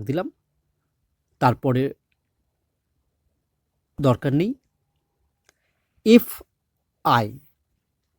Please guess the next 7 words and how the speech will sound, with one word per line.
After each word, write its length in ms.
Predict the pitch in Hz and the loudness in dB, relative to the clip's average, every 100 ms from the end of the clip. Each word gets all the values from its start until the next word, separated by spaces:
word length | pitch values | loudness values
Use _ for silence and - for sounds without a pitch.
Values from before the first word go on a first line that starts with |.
| _ - | _ 4
এর 100 | 208 160 | 4 6
যোগফল 360 | 139 117 - 226 349 _ _ _ - | 2 2 -2 -4 -4 _ _ _ -2
নির্ণয় 300 | 143 117 107 - | 0 0 -2 -10
করতে 200 | 123 - | -14 -16
হবে। 180 | 123 - - _ _ _ _ _ _ _ _ - _ _ _ _ - | -16 -16 -20 _ _ _ _ _ _ _ _ -20 _ _ _ _ -6
সমস্ত 320 | - 175 196 - 131 - _ 165 | 2 2 2 2 2 0 _ -2
এফআই 260 | 147 190 | 0 0